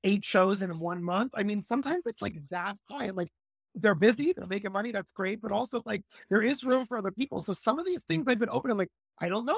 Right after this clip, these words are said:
this set designer, I don't know this costume designer.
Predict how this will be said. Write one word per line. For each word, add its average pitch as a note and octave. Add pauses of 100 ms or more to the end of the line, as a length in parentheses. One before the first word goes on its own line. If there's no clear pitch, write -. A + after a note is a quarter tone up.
(100)
this C4
set G#3+
designer, E3+
I D3+
don't G#3
know A#3
this C#4 (140)
costume F#3+
designer. E3